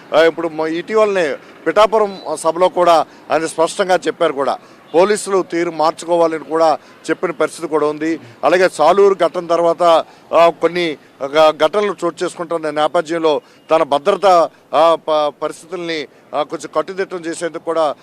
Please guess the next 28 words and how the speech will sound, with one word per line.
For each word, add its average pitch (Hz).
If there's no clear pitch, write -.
ఆ, 147
ఈ 156
కూటమి 170
ప్రభుత్వం, 160
ఆ, 139
ప్రయత్నం 156
చేసింది. 170
అయితే 180
ఏపీ, 185
ఆ, 165
పోలీసు 196
యంత్రాంగమే 185
పూర్తిగా, 170
ఆ, 151
ఇక్కడ 170
నిఘా 165
వైఫల్యాలు 170
కూడా 160
చాలా 160
ఉన్నాయని 165
కూడా, 156
ఆ, 151
తెలుస్తుంది. 165
ఎందుకంటే 185
ఈరోజు, 190
ఆ, 160
ఏ, 165
ఎవరి 196